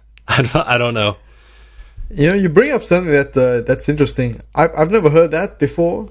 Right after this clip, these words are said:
Speaker 2: and my dogs would kinda just go on their own. But for, for this particular dog, maybe from the time it was a puppy,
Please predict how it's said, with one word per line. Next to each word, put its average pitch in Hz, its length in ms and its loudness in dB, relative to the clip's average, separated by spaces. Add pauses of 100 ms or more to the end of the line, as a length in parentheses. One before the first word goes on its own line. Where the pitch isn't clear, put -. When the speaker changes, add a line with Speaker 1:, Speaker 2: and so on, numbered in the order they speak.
(220)
Speaker 2:
and 123 540 -8
my 135 220 0
dogs 131 400 -2
would 123 180 -6
kinda 123 220 -2
just 117 160 -8
go 127 140 2
on 123 120 -2
their 117 120 -4
own. 123 340 -4 (540)
But 135 160 -2
for, 131 340 0
for 139 140 0
this 139 160 2
particular 131 440 2
dog, 120 440 0 (680)
maybe 147 560 0 (840)
from 135 160 -2
the 131 80 -2
time 143 260 0
it 127 120 -2
was 127 280 0
a 123 60 -4
puppy, 123 520 -2